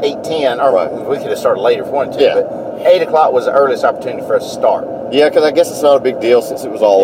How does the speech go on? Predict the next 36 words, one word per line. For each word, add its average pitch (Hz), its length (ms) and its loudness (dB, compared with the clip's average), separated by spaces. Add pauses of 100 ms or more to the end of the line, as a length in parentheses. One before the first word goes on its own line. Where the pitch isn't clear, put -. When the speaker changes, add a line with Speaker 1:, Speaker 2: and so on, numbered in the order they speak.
Speaker 1:
Yeah. 98 60 4
Speaker 2:
open 90 200 -4
way. 98 120 4
Speaker 1:
And 90 100 0
basically 147 380 2
they 135 80 6
had 127 220 0
two 185 240 -4
lanes 139 720 -2 (500)
six - 380 -6
feet 143 200 -4
apart. 160 440 2
Speaker 2:
Right. 117 180 2
Speaker 1:
I - 80 -12
counted 165 300 0
them. 117 80 -2
There 120 120 4
were 107 80 0
fourteen, 160 920 -2
"Hey, 131 280 0
stand 135 460 -4
here." 147 340 -4 (520)
So 127 520 4 (360)
I 135 140 2
think, 143 300 -4
and 127 200 -2
we 165 100 0
didn't 120 400 -4 (320)
ha-, 139 180 2
ever 143 220 2
have 165 280 0
a 113 100 0
full 123 520 -2
lane. 127 500 -2 (360)
So 135 160 0
basically, 135 880 0